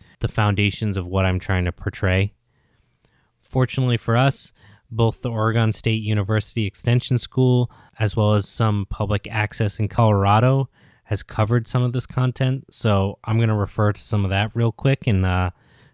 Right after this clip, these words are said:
talk about the, the science and math behind what we're trying to do here. I won't be able to cover the keyline systems in this episode, but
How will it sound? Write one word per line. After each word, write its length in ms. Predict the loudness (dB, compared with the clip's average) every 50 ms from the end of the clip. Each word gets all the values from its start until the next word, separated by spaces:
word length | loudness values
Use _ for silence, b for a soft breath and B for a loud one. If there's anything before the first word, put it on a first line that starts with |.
| b b
talk 300 | -12 -6 -4 -4 -2 -2
about 280 | 0 0 0 0 0 _
the, 260 | 0 0 2 0 0 -2 -8 _ _ -18 -18 -18 -14 -8
the 100 | -8 -6
science 440 | -4 -2 0 2 2 0 0 -2 -2
and 100 | -2 0
math 300 | 2 2 0 0 -2 -2
behind 300 | -4 -2 -2 0 -2 0
what 180 | 0 -2 -2
we're 100 | -2 -4
trying 240 | -4 -2 -2 -2 0
to 80 | -2 -2
do 200 | 0 2 0 0
here. 300 | 0 -4 -12 -14 -14 -20 _ _ _ _ _ _ _ _ _ _ _ _ _ _ _ _ _ _ _ _ -6
I 60 | -2 0
won't 240 | 2 4 4 4
be 100 | 4 2
able 120 | 2 2 2
to 80 | 0
cover 280 | 0 0 -2 0 0 -2
the 80 | -4 -4
keyline 480 | -6 -2 2 2 4 6 6 4 4
systems 420 | 2 0 -4 -2 0 0 0 0 0
in 140 | 0 0
this 180 | 0 0 2 0
episode, 600 | -2 -2 -2 -4 -4 0 2 2 2 2 0 -4 b b b b b b b b _ _ -2
but 240 | 2 2 2 2 0